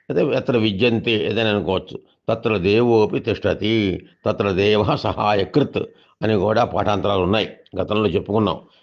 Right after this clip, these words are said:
మన ప్రయత్నం మనం చేయాలి. మన ప్రాణాపాయ స్థితికి వచ్చినప్పుడు మనము మన యథాశక్తి, మన శక్తి ఉన్నంత వరకు పోరాడాలి. అంటే కంఠంలో ప్రాణం తెగి, మన ప్రాణం పోయే వరకు కూడా ఎదుటివాడు మనం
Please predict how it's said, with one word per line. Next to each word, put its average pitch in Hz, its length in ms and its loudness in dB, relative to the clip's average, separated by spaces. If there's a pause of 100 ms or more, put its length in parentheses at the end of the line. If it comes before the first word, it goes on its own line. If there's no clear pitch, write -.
(140)
మన 113 120 2
ప్రయత్నం 123 440 0
మనం 110 240 2
చేయాలి. 95 640 2 (220)
మన 104 120 0
ప్రాణాపాయ 113 640 0
స్థితికి 104 260 -2
వచ్చినప్పుడు 101 760 0 (220)
మనము 110 760 0 (160)
మన 104 140 0
యథాశక్తి, 101 560 0
మన 104 100 0
శక్తి 104 320 -2
ఉన్నంత 120 420 0
వరకు 131 340 2
పోరాడాలి. 123 560 4
అంటే - 460 -6
కంఠంలో 120 520 0
ప్రాణం 113 340 0
తెగి, 113 260 0
మన 110 280 0
ప్రాణం 110 440 0
పోయే 110 240 0
వరకు 110 300 0
కూడా 127 180 2
ఎదుటివాడు 117 420 0
మనం 135 320 0